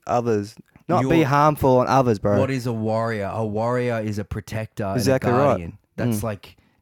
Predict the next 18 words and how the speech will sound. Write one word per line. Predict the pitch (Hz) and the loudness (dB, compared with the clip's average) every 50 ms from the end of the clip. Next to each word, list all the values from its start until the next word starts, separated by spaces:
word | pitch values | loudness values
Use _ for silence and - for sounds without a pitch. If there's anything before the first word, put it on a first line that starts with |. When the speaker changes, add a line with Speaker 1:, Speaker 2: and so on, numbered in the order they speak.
| _ _ _ - | _ _ _ -10
Speaker 2:
that's | 117 120 113 - - - - - - - - _ | -8 -8 -8 -8 -10 -14 -14 -16 -16 -18 -16 _
Speaker 1:
And | - 131 143 156 | -2 0 2 2
you're | 160 | 2
going | 151 185 185 170 165 | 4 4 4 4 4
out | 170 | 2
Speaker 2:
defense- | 160 123 | 0 2
Speaker 1:
doing | 135 160 170 151 | 2 2 2 2
this | 151 175 165 | 2 2 0
shit, | - - - 196 208 - | 0 0 2 0 0 0
man? | 196 196 202 208 202 - _ _ _ _ _ _ _ _ _ _ _ _ _ _ _ _ _ _ _ _ _ _ _ - | 0 0 0 -2 -2 -4 _ _ _ _ _ _ _ _ _ _ _ _ _ _ _ _ _ _ _ _ _ _ _ -12
Speaker 2:
Yeah, | - 123 120 113 | -10 -8 -6 -6
it's | 107 98 - - | -8 -8 -10 -10
Speaker 1:
Just | - 127 131 107 - 127 123 - | -8 -8 -8 -6 -6 -8 -6 -2
does | - 160 143 | -2 -2 0
my | 101 101 | 0 0
head | 98 101 101 | 0 0 -2
in. | 98 | -4
Speaker 2:
ridiculous. | 98 98 - | -6 -10 -14